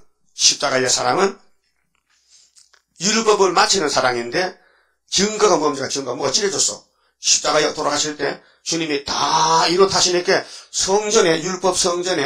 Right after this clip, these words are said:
응? 휘장이, 가운데 천막, 휘장이 위에서 밑으로 찢어졌어. 사람이 찢었어요? 사람이 찢을 수가 없어요.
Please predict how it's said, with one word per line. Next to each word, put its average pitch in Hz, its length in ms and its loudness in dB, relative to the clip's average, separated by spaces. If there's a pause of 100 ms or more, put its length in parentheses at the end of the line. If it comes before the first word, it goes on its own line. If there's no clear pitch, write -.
응? 185 320 -8 (880)
휘장이, 160 460 0 (560)
가운데 165 360 -2
천막, 185 500 -2 (220)
휘장이 156 440 -4 (580)
위에서 196 340 2
밑으로 190 400 0 (500)
찢어졌어. 185 440 -4
사람이 170 300 -2
찢었어요? 180 540 -4 (540)
사람이 190 320 -4
찢을 196 140 -4
수가 165 260 -2
없어요. 143 360 -6